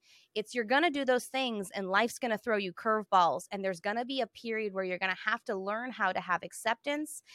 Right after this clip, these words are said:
and learn how to deal with that. And so I, I don't know if that maybe even answered the question, but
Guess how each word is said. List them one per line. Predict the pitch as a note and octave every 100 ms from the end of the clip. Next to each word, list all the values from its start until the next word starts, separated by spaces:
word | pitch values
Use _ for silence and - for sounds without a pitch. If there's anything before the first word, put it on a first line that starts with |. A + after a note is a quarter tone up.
| - -
and | G#3 G#3 F#3+
learn | F#3+ G3+
how | A#3+ G#3+ G3+
to | G3+
deal | E3+ E3+ F#3 A3+
with | D3 -
that. | C3 - - - _ _ _ -
And | G3+
so | G#3 A#3+ A3 A3 - _ _ -
I, | G#3 -
I | B3
don't | C#4+
know | D4
if | C4+
that | B3 -
maybe | A3 G#3+
even | G#3+ F#3+
answered | E3 G#3+ D#4+ D#4+
the | G4
question, | G#4+ G4+ - G4+ F4
but | A3+ F#3+